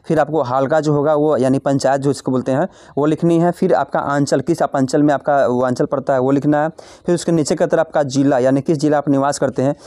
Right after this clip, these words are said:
वो फिल करना है। वैसे इस वेबसाइट का, अ, सॉरी, वैसे जो शपथ पत्र है इसका पीडीएफ़ फाइल का जो लिंक है मैंने डिस्क्रिप्शन में दे रखा है, simply चाहे तो वहाँ से आप, अ, पीडीएफ़ फाइल जो है डाउनलोड कर सकते हैं। अब नीचे की तरफ आना है, आपका जो ज़मीन है किस मौजा में पड़ता है यानी किस, अ, अ,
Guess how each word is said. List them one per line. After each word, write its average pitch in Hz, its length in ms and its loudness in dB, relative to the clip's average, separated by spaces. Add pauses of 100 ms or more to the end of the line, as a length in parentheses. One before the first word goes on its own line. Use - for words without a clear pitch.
(180)
वो 156 100 0
फिल 170 180 0
करना 156 300 0
है। 160 140 0
वैसे 165 320 2
इस 220 120 -2
वेबसाइट 180 360 0
का, 180 100 0
अ, 147 280 0
सॉरी, 127 280 -2 (240)
वैसे 156 260 0
जो 185 120 0
शपथ 180 360 -2
पत्र 165 220 -2
है 135 200 0 (220)
इसका 160 260 0
पीडीएफ़ 165 340 0
फाइल 156 200 -2
का 160 120 0
जो 147 100 0
लिंक 156 260 0
है 139 60 0
मैंने 135 200 2
डिस्क्रिप्शन 143 340 -2
में 147 60 0
दे 151 80 2
रखा 127 160 -2
है, 117 80 0
simply 151 300 -4
चाहे 151 120 2
तो 151 100 -2
वहाँ 143 200 -2
से 160 200 -2 (320)
आप, 139 140 -4
अ, - 120 -20
पीडीएफ़ 135 520 0
फाइल 139 180 0
जो 151 100 0
है 170 60 2
डाउनलोड 135 280 -2
कर 143 100 -2
सकते 117 320 -4
हैं। 113 180 -4 (380)
अब 196 160 2
नीचे 208 220 0
की 254 120 -2
तरफ 214 260 2
आना 123 260 -2
है, 123 100 -4
आपका 160 300 0
जो 202 60 0
ज़मीन 170 380 2
है 131 120 0
किस 214 320 0
मौजा 160 260 0
में 165 100 0
पड़ता 143 180 -2
है 143 40 2
यानी 156 140 2
किस, 185 260 -2
अ, 180 40 4
अ, 165 60 2